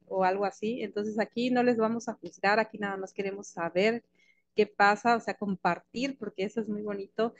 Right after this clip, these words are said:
Saber que hay personas que nos pueden escuchar, que pueden leernos y que son, eh, que también han vivido experiencias, pero que a veces porque la sociedad señala, porque la sociedad piensa que eres así, o sea, que, que si tú eres diferente, ya no encajas.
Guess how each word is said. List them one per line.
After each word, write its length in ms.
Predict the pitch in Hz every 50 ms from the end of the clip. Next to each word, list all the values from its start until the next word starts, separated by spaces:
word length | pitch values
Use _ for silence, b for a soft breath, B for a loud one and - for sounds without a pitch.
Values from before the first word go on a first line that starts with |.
| B B
Saber 300 | B - 226 214 220 226
que 80 | - 262
hay 60 | 277
personas 640 | 269 - 262 233 208 - - 240 262 285 285 285 -
que 120 | - 220
nos 180 | 208 214 - _
pueden 260 | - 214 214 226 233
escuchar, 600 | 240 - - 208 - - - 196 196 208 208 - _ _ _ _ _ _ _ -
que 100 | - 214
pueden 340 | - - 214 220 240 262 254
leernos 640 | 220 196 202 208 220 226 240 254 262 285 285 - -
y 80 | 240 -
que 140 | - 208 196
son, 300 | - 220 214 226 233 - _ _ _ -
eh, 440 | - 208 208 202 196 196 196 196 190
que 80 | - -
también 300 | 247 247 254 277 302 311
han 60 | 302
vivido 340 | 285 262 262 262 262 277 277
experiencias, 840 | 269 262 254 - - - 185 190 190 196 190 - - - 165 _ -
pero 180 | - 208 214 - _ _ _ _ -
que 80 | -
a 40 | 214
veces 240 | 208 226 240 262 254
porque 420 | - - 226 - - 196 190 180 185
la 120 | 196 196
sociedad 380 | 190 - 202 - 208 190 190 185
señala, 800 | - - 202 196 196 196 196 196 202 202 208 208 214 220 - _ _ _ _ _ _ _ _ _ _ _ -
porque 240 | 196 208 - - 196
la 100 | 196 190
sociedad 420 | - - 185 - 190 185 190 - -
piensa 340 | 202 196 185 - 220 - - -
que 220 | - 185 185 185
eres 200 | 185 190 190 -
así, 160 | 190 - - -
o 40 |
sea, 120 | - 233 214
que, 240 | - 220 202 202 _ _ _ _ _ _ -
que 100 | 240 233
si 120 | - 254
tú 200 | - - - 269
eres 220 | 269 277 320 302 247
diferente, 760 | 277 247 - 233 220 214 220 226 247 247 - 349 392 415 _ _ _ _ _ _ _ _ _
ya 160 | - 196 226 233
no 80 | 240
encajas. 640 | 240 220 - 233 226 - - - - - - _ _